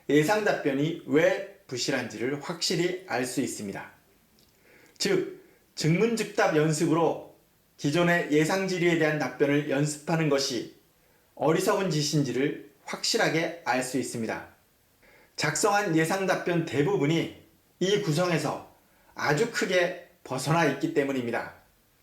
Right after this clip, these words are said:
이 세 가지 원칙을 지키지 않으면 아무리 논리적인 답변도 현장에서 의미가 제대로 전달되지 못합니다.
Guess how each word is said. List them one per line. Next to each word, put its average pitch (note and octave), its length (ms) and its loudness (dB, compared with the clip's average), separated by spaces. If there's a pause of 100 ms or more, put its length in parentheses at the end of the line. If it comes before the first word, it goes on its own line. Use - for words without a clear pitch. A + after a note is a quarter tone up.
(380)
이 F#3+ 200 2
세 A3+ 200 2
가지 A#3 200 4
원칙을 F#3 480 2
지키지 D#3 440 -2
않으면 C#3+ 600 0 (500)
아무리 F3+ 400 4
논리적인 F#3 500 2
답변도 B2 720 -4 (300)
현장에서 F3 920 0
의미가 F3+ 480 2
제대로 C#3 440 0
전달되지 B2 600 -2
못합니다. G#2+ 560 -6